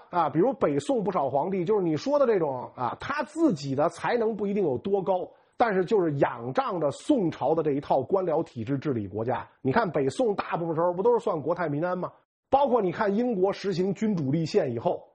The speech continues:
啊，其实国王的权力也不小，是吧？大部分国王自己都比较平庸，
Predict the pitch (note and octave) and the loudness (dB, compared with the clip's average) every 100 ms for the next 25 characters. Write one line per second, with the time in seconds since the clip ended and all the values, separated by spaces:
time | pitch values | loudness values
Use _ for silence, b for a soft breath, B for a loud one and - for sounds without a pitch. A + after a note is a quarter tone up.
0 | - A#2+ G2+ - A3+ C4+ C#4+ G3 C4+ C#4+ | -8 -6 -6 -2 0 2 0 2 4 4
1 | F#3+ A3+ F3+ D3 E3 D#3 A2+ D3+ - - | 0 -2 -2 -2 0 0 0 -2 -2 -6
2 | - - b b - E3 A#2+ - - - | -10 -14 b b 2 2 0 -6 -6 -2
3 | G#3 G3+ F3+ E3 D3 G3 E3+ G3 A3 E3+ | -2 0 -2 0 2 2 2 -2 -4 -4
4 | B2+ E3+ C#3+ C3 A2+ C3+ D#3 E3+ | 0 0 2 0 -2 0 2 0